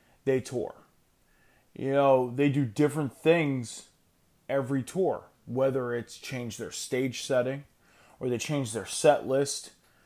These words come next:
or they, you know, they change, they change different dynamics. They change whether they're gonna do a more intimate setting, a club setting where you could fit, you know, twenty-five hundred, three thousand people in.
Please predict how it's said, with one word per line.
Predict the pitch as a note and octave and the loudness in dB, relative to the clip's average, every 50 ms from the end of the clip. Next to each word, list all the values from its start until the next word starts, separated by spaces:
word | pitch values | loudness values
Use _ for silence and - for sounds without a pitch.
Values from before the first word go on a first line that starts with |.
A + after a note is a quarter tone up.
| _ _ _ _ _ _ _ _ | _ _ _ _ _ _ _ _
or | - C3+ C#3+ C3+ C3+ C3 B2+ B2 B2 B2 B2 G#2+ C2 A1+ | 0 4 6 6 8 8 6 6 4 2 0 -4 -8 -12
they, | C2 B2 B2 B2+ B2 A#2+ A#2 | -14 -6 -2 -2 0 0 0
you | A#2 A2+ D2+ F#2+ C#3 C#3 | -2 -4 -6 -6 -6 -4
know, | C3+ C3 B2 | -4 -2 -2
they | C3 C3+ | -2 -2
change, | C3 - G3+ G#3 F3+ D#3+ | -2 -4 -6 -6 -4 -4
they | F3 F#3+ | -4 -4
change | - - - E3 F#3+ G#3 E3+ A#2 - _ - | -4 -2 -2 -2 0 0 -2 -4 -8 _ 0
different | D3 C3+ C#3+ C#3+ - D#3 D3+ C#3+ - - | 2 2 2 2 -2 -4 -4 -4 -6 -2
dynamics. | D3+ C#3 C#3 C#3 C#3 D#3 G3 G3+ C3+ - - - - - - | -2 0 0 0 -2 -4 -4 -6 -8 -10 -14 -16 -16 -16 -10
They | - A#2 B2 | -6 -6 -6
change | A2+ - - C#3+ C#3 C#3 C#3 A#2 | -6 -4 -4 -2 -2 -2 -2 0
whether | B2+ C3+ B2+ C3 B2+ | 0 0 0 2 2
they're | B2+ B2+ | 2 2
gonna | A#2 B2+ B2+ B2 | 2 2 0 0
do | A#2 G2+ C3 C3+ C3 C3 B2+ B2 A#2 - - - - - - | -2 0 0 4 4 4 4 2 0 -6 -16 -20 -20 -16 -6
a | - B2 | -4 0
more | B2+ C3 B2+ B2 - | 2 2 2 2 0
intimate | A#2 C3+ B2 - C3 C#3+ C3 A2+ - | -2 -4 -6 -4 -4 -4 -4 -4 -4
setting, | - - C3+ B2+ C3 C3+ C3+ | -4 0 0 2 2 2 0
a | B2 A2 | 0 -4
club | - - C3+ C3 B2+ A#2 | -2 2 4 4 4 4
setting | - - C#3 C3 C3+ C3 | 0 2 2 2 2 0
where | B2+ B2 | -2 -2
you | A#2 G#2 | -2 -2
could | - - - | -6 -10 -12
fit, | - - - C#3 C#3 - - - _ _ _ - - _ _ | -12 2 4 4 4 4 0 -6 _ _ _ -20 -20 _ _
you | - B2 | -2 2
know, | B2 A#2+ A2+ A2 | 2 4 4 2
twenty-five | G#2+ - - C#3 C3+ A#2+ - - C#3+ B2+ B2+ B2 A2+ | 0 0 -2 0 0 -2 -2 2 4 4 4 4 2
hundred, | B2+ C3 B2+ A#2+ - | -4 -6 -6 -8 -8
three | - C3+ C3+ A#2 | -4 -2 -2 0
thousand | - C3+ C3 B2 A#2 A#2 | 4 4 4 4 2 -2
people | - B2+ C#3 C#3 C#3+ D#3 D#3 D#3 | -2 0 0 2 2 2 2 2
in. | F3 F3+ F3 | 0 -2 -4